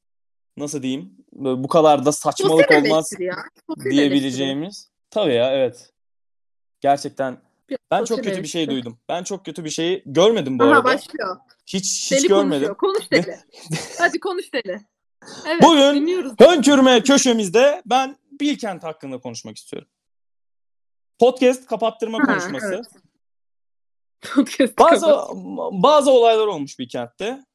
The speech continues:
Speaker 1: Ee, sayın insanlar, bazı insanlar,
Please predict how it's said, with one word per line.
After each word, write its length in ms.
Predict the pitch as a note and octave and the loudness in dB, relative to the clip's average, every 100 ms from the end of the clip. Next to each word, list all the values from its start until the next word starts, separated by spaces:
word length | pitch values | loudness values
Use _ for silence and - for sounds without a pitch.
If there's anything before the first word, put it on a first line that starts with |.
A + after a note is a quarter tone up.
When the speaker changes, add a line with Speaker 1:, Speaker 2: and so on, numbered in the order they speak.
| _ B2 | _ -10
Speaker 1:
Ee, 500 | B2 B2 B2 B2 C3 | -8 -6 -6 -8 -8
sayın 460 | - E3+ G#3 G#3 _ _ _ _ _ _ _ _ _ | -4 -4 -4 -10 _ _ _ _ _ _ _ _ _
insanlar, 640 | E3+ F#3 F#3+ E3+ D3 D#3+ A3+ | -14 -10 -6 -6 -4 -6 -8
bazı 420 | E3+ E3 D#3 C#3+ | -4 -2 -2 -6
insanlar, 600 | C#3+ C#3 - B2 B2 E3+ | -12 -12 -12 -14 -14 -18